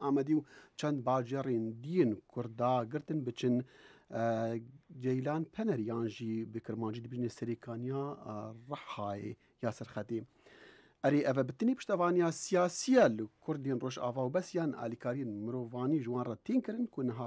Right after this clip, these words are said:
pêtiviya wan gelek bî heye. Ji bo şirokirina pêşhatan, e, lê Tirkiye em îro mêvandariya Birêz Mehmed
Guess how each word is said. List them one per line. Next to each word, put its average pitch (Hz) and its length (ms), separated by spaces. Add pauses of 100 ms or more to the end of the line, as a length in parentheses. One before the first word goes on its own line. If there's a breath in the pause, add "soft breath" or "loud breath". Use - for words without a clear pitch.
(120)
pêtiviya 113 420
wan 117 140
gelek 110 340
bî 113 80
heye. 139 220
Ji 160 120
bo 147 80
şirokirina 131 640 (420 loud breath)
pêşhatan, 160 1080
e, 120 100 (360)
lê 120 100
Tirkiye 127 360
em 117 80
îro 120 280
mêvandariya 113 760
Birêz 117 320
Mehmed 117 340